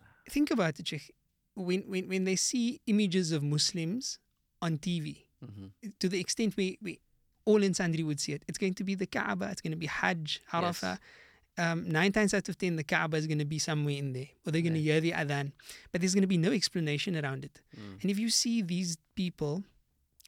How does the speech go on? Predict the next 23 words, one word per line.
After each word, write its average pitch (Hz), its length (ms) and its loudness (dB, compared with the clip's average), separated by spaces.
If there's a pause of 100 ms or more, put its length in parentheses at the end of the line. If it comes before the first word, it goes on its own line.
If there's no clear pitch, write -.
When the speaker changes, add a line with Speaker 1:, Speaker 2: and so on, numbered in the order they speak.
Speaker 1:
who 170 120 4
look 156 200 2
very 160 220 0
pagan 170 440 2
in 151 260 -2
their 143 320 -4 (260)
dress - 720 -2
and, 156 160 -6
Speaker 2:
Mm. - 140 -10
Speaker 1:
and 165 140 -8
in 156 280 -8
what 147 200 -8
they 151 80 -2
are 139 80 -4
doing, 143 400 -2 (680)
um, 143 260 -4
and 147 120 0
they're 151 80 -4
all 160 160 -2
just 147 200 -4
going 147 380 -2
around 143 300 -2
and 139 100 -2